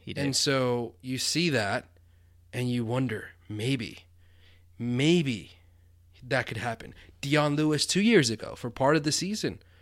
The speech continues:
Speaker 2: super valuable, but completely different player from LeGarrette Blunt.
Speaker 1: Yeah.
Speaker 2: And so you have Mike Gillisley this year. He can do a little bit of both. Right now, though, he's going as R B twenty-three.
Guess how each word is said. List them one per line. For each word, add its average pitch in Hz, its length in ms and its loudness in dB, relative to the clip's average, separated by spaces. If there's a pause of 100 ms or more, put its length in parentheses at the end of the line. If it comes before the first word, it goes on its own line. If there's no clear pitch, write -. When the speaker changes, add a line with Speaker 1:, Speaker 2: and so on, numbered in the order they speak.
(120)
Speaker 2:
super 135 380 4
valuable, 95 640 -2 (260)
but - 140 0
completely 160 580 2
different 143 300 0
player 131 400 0 (380)
from 120 140 -4
LeGarrette 107 360 -4
Blunt. - 220 -12 (1080)
Speaker 1:
Yeah. 98 120 -8
Speaker 2:
And 147 80 2
so 156 80 2
you 160 140 6
have 156 80 2
Mike 170 200 2
Gillisley 160 360 2
this 123 240 0
year. 120 120 0
He 160 100 -4
can 202 100 -4
do 214 100 2
a 208 40 2
little 180 180 4
bit 139 100 2
of 117 60 -2
both. 120 420 -2 (400)
Right 151 180 2
now, 156 260 4
though, 127 180 2
he's 120 180 -2
going 123 200 0
as 113 100 -2 (100)
R 131 200 0
B 131 160 -4
twenty-three. 139 640 -4